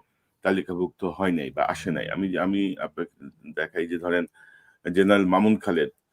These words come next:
আ, মানে, মাস্টার মাইন্ড, মানে, ক্রিমিনাল মাইন্ড আর কি, সকল কিছুরই ক্রিমিনাল মাইন্ড সে।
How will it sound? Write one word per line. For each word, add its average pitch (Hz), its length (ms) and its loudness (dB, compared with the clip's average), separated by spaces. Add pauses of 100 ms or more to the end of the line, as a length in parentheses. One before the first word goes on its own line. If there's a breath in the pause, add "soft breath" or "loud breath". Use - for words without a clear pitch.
(320)
আ, 82 380 6
মানে, 87 220 2
মাস্টার 98 400 4
মাইন্ড, 95 400 4 (180)
মানে, 90 160 -2
ক্রিমিনাল 117 540 6
মাইন্ড 95 580 2
আর 80 100 0
কি, 76 260 -10
সকল - 340 -4
কিছুরই 87 400 -6
ক্রিমিনাল 78 500 -4
মাইন্ড 73 360 -16
সে। 73 260 -6